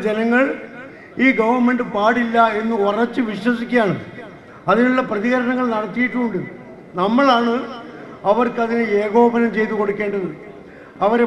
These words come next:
പോളിംഗ് ബൂത്തിൽ എത്തിക്കേണ്ടത്, അവർക്ക് അതിനുള്ള എല്ലാ പ്രോത്സാഹനവും പ്രചോദനവും നൽകേണ്ടത്. ആ നൽകാനുള്ള ഉത്തരവാദിത്വം ഓരോരുത്തരും ഏറ്റെടുക്കണം. ഇവിടെയുള്ളതൊക്കെ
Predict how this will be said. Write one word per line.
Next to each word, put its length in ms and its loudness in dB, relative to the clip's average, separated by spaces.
പോളിംഗ് 320 4
ബൂത്തിൽ 280 -2
എത്തിക്കേണ്ടത്, 560 0
അവർക്ക് 360 2
അതിനുള്ള 400 2
എല്ലാ 180 2
പ്രോത്സാഹനവും 840 2
പ്രചോദനവും 640 4
നൽകേണ്ടത്. 460 -2
ആ 40 6
നൽകാനുള്ള 560 0
ഉത്തരവാദിത്വം 640 -2
ഓരോരുത്തരും 680 0
ഏറ്റെടുക്കണം. 480 0
ഇവിടെയുള്ളതൊക്കെ 680 0